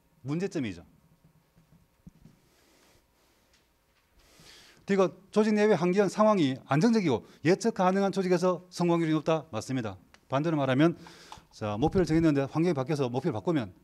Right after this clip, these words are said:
효용성이 떨어지는 거죠. 맞습니다. 우리를 개별 구성원들의 직무 특수성을 반영하기 위해서 목표 정성적, 주관적 성격이 강조된다. 틀렸습니다. 구체적, 양적 목표를 중시합니다.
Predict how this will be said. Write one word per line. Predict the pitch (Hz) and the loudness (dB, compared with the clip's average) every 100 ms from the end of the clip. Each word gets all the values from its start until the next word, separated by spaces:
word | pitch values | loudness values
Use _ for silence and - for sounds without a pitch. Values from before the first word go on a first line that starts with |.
| _ _ - | _ _ -6
효용성이 | 143 135 | -6 -4
떨어지는 | 143 185 131 98 | -6 -6 -6 -6
거죠. | 87 85 _ _ _ _ 104 | -10 -16 _ _ _ _ -20
맞습니다. | 95 - 92 90 147 160 - - - _ - - - - - - _ 143 | -20 -18 -14 -4 -4 -4 -12 -20 -20 _ -20 -20 -20 -20 -20 -20 _ -4
우리를 | 151 | 2
개별 | 202 220 226 | 4 4 4
구성원들의 | 180 196 196 165 - | 2 2 2 0 -2
직무 | - 190 202 | -2 0 0
특수성을 | 202 185 208 180 | -2 -4 0 0
반영하기 | 131 143 160 156 | 0 0 0 2
위해서 | 131 113 147 - - - | 0 2 0 0 -14 -2
목표 | 175 185 151 | 0 0 0
정성적, | 151 180 196 208 202 156 98 - - | 0 0 0 0 0 0 -2 -6 -8
주관적 | 175 214 208 | 2 4 4
성격이 | 190 180 185 | 0 0 0
강조된다. | 147 156 156 147 | 0 0 -2 -2
틀렸습니다. | 180 196 151 110 92 - - - | -6 -8 -6 -6 -6 -12 -20 -10
구체적, | 170 220 185 117 | -4 0 0 2
양적 | 131 175 175 214 196 - | 2 2 2 2 2 0
목표를 | 170 - 170 170 | -4 0 0 2
중시합니다. | 139 113 104 101 92 | 0 -4 -4 -6 -10